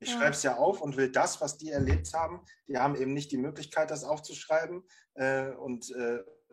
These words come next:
Speaker 1: dann gro-, groß irgendwie, äh, großes Publikum dazu verfinden. Das
Speaker 2: Mhm.
Speaker 1: ist meine Aufgabe.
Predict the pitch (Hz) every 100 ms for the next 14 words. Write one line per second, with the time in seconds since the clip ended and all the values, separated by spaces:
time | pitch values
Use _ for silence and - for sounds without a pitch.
0 | - - 123 120 131 127 110 - - _
1 | _ _ _ _ _ - 143 - 139 160
2 | 156 143 139 139 135 131 - - 123 117
3 | 131 135 - 151 147 160 170 160 151 156
4 | 143 151 - - - - 120 117 143 151
5 | - - 165 160 180 190